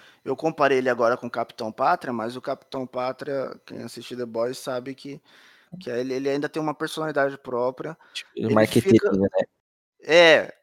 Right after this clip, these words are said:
Speaker 1: que, ah, o Superman fica bem pior do que ele, bem pior, porque o Superman não tem esse lado de querer ser adorado. Ele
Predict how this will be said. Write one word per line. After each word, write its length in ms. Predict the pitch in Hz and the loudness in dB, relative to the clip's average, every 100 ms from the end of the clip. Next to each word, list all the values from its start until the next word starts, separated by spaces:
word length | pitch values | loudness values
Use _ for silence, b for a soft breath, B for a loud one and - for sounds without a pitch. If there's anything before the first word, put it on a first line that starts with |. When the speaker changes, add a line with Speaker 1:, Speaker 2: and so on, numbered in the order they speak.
| _ - | _ -14
Speaker 1:
que, 400 | 131 127 131 123 | -6 -4 -4 -4
ah, 920 | 120 127 131 127 120 117 107 - - - | 0 2 4 4 2 0 -4 -10 -16 -20
o 140 | 147 | -14
Superman 400 | - 190 175 175 | -8 -4 -2 -2
fica 200 | - 185 | -6 -10
bem 240 | 160 180 | -2 -2
pior 300 | 208 180 147 | -2 0 0
do 100 | 139 | 0
que 160 | 139 113 | -6 -12
ele, 260 | 98 - 135 - | -14 -16 -20 -10
bem 220 | 135 180 | -6 -6
pior, 340 | - 120 98 | -6 -6 -6
porque 540 | - 117 - 127 127 123 | -10 -20 -8 -6 -4 -6
o 80 | 120 | -10
Superman 380 | 135 131 127 135 | -12 -8 -6 -6
não 120 | 147 | -6
tem 140 | 143 139 | -8 -10
esse 180 | - 123 | -8 -6
lado 440 | 113 113 113 110 | -2 -2 -4 -10
de 180 | 107 - | -14 -18
querer 260 | - 120 117 | -8 -8 -6
ser 140 | 127 | -8
adorado. 520 | 110 107 - - - | -8 -8 -12 -16 -14
Ele 360 | 110 120 131 | -8 -8 -10